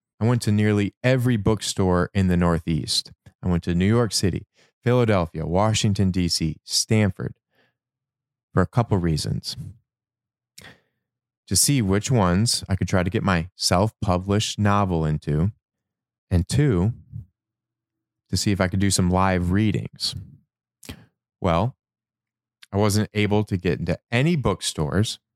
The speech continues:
because if you're not published by one of the five main publishing companies, you cannot share shelf space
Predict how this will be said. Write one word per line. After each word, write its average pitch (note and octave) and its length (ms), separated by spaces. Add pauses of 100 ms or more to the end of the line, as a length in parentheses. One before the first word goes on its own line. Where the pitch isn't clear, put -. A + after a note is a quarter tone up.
(540)
because F2 280
if F2 120
you're E2+ 140
not G#2+ 420
published F2+ 580
by E2+ 120
one F2+ 180
of E2 60
the E2+ 100 (100)
five A2 320
main A#2 300
publishing A2 600
companies, D#2+ 600 (300)
you G2+ 140 (100)
cannot A2+ 680
share F2+ 540 (480)
shelf A#2+ 400
space - 640